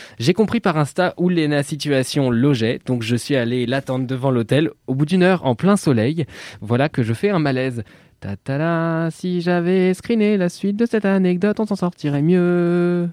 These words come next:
Je m'en vais donc me rafraîchir à cinquante mètres d'où j'étais et en revenant littéralement cinq minutes après, j'apprends que Lena Situation venait de sortir. Voilà ma petite anecdote. Gros bisous à toute l'équipe L M K. Vous êtes géniaux.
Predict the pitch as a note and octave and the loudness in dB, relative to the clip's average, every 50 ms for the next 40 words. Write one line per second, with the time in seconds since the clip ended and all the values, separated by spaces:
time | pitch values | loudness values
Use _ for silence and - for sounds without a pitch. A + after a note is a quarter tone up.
0 | - _ _ _ _ _ _ _ _ _ _ _ _ - - - - - A#2+ D3 | -8 _ _ _ _ _ _ _ _ _ _ _ _ -20 -20 -20 -10 -4 0 2
1 | F3 E3+ E3+ D#3+ D#3 C3+ B2+ D#3+ F3 - - C#3+ A#2+ A2+ D3+ D#3 - C#3+ C3 - | 2 2 2 2 0 0 0 -2 -2 0 0 0 2 2 2 0 0 -2 0 0
2 | F#3 D3 A2+ - - E3 D#3 - C#3 B2 C3+ C#3 C3+ A#2+ B2+ D#3+ D3+ C3 A#2 G2+ | 0 -2 -2 -2 -4 -4 -2 -2 -2 0 0 -2 -2 0 -2 0 2 2 0 0
3 | - B2+ D3 D3 - A2+ A2 A2 G#2+ B2 A#2 B2+ C#3+ C#3+ A#2+ G2+ - A2 G2+ G2+ | 0 -2 -2 -2 0 0 0 0 2 0 0 2 0 0 0 -2 -2 -2 -2 -2
4 | G2 G2+ - - E3+ D#3 C3+ A#2 A2+ - G#2 F#2+ - - C#3+ E3 D3+ A#2 A#2 A2+ | -4 -6 -4 -4 -2 -2 0 -2 -2 -4 -6 -6 -4 -4 -2 -2 0 -2 -2 -2
5 | - D3 D#3+ - C3+ G#2+ G#2 G#2 G#2+ A2 - - A2 - G#2+ G#2 - D#3+ F3+ F#3+ | -2 -4 -2 -2 -2 -2 0 -2 -2 -2 -4 -6 -6 -4 -4 -4 -2 -4 -4 -4
6 | G#3 D3 C3+ E3+ G#3 A3+ A3+ - - E3+ D3+ - - F3+ F3+ F3+ F3 - - - | -6 -4 0 0 2 2 0 0 0 -4 -4 -2 0 0 0 0 0 -4 -12 -20
7 | - - - - - A#2+ D#3+ F#3+ G3 F#3+ E3 C3+ D3 C3+ - C#3 - C#3+ C3 A#2 | -20 -20 -16 -8 0 2 4 4 6 4 4 4 2 0 0 0 0 2 2 2
8 | G2 G2+ A2+ B2 D3 C#3+ - - - G#2 - A#2 C#3 D#3 C#3+ B2 A2+ B2 C3 A2+ | 0 0 0 0 0 -2 -6 -12 -12 -10 0 0 2 2 2 2 2 2 2 2
9 | - - C#3+ C3+ C3 G#2+ - B2+ G#2 A2+ G2+ G2+ F#2+ F#2 - C3 C#3 C3+ B2 C3 | 0 -2 -2 -2 -4 -2 -2 -2 -2 -2 -2 -2 -4 -4 -4 -4 -4 -4 -2 -4
10 | C3+ B2 C#3 C3 A#2 A2+ A#2+ A2 G#2+ G#2 | -2 0 0 -2 0 0 0 0 0 0